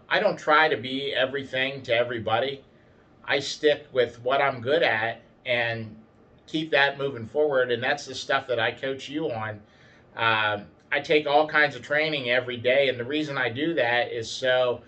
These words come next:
I can map out this million-dollar roadmap to you, and you'll be able to get it to work and have massive success with it.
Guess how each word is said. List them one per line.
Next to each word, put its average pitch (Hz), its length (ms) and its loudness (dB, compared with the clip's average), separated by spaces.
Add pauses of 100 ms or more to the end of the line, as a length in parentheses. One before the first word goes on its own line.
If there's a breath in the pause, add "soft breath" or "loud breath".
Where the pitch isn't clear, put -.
(340 loud breath)
I 151 140 4
can 143 200 -8
map 139 280 2
out 151 280 2
this 120 220 -6
million-dollar 120 640 0
roadmap 117 500 -2
to 110 80 -18
you, 113 360 -2
and 107 360 -4 (400 loud breath)
you'll 180 140 0
be 165 140 4
able 156 120 6
to 135 60 -2
get 139 180 2
it - 120 -6
to 117 80 -6
work 147 360 2
and 117 400 -4 (140)
have 131 420 -4
massive 131 420 -2
success 151 520 -6
with 98 180 -8
it. - 60 -20